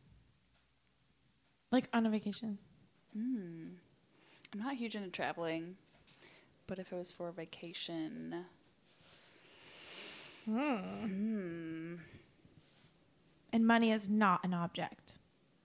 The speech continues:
Speaker 2: Hmm.
Speaker 1: Everything is free.
Speaker 2: Somewhere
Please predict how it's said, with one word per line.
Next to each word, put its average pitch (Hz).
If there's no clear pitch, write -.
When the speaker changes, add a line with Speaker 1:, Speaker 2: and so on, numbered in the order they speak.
Speaker 2:
Hmm. 170
Speaker 1:
Everything -
is -
free. -
Speaker 2:
Somewhere 196